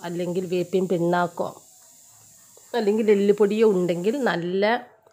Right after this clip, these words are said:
ഒരു, ആ, വളമയാണ്. പക്ഷെ അത്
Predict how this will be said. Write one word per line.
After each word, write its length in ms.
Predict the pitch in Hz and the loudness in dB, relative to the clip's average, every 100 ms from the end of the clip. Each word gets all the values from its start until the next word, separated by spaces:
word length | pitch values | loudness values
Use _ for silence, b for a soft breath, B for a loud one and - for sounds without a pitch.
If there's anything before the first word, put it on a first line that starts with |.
| - | -18
ഒരു, 200 | 233 196 196 214 - | -8 -2 -2 -2 -8
ആ, 100 | 185 180 180 | -6 -4 -2
വളമയാണ്. 720 | 180 165 170 175 170 156 165 247 B B B | -2 -2 -2 -2 -2 -2 -2 -4 B B B
പക്ഷെ 240 | - 226 254 | -8 -2 0
അത് 160 | 226 | 2